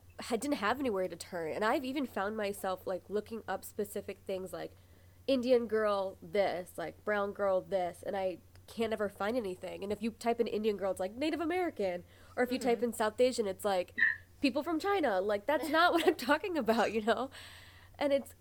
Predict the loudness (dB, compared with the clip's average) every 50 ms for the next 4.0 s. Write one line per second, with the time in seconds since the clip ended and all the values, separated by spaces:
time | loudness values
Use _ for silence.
0 | -20 -20 -20 -8 0 2 2 2 2 0 -2 2 2 2 2 2 -2 -10 -18 -2
1 | 4 6 6 6 6 2 -6 -8 -8 -12 -8 -6 -6 -6 -6 -4 -6 -4 -4 -4
2 | -4 -4 -4 -4 -6 -8 -10 -6 -4 -2 -2 0 2 2 2 2 0 -2 -4 -6
3 | -8 -6 -4 -6 -4 -4 -4 -4 -4 -4 -2 -2 -2 -2 -2 -2 -2 -2 -4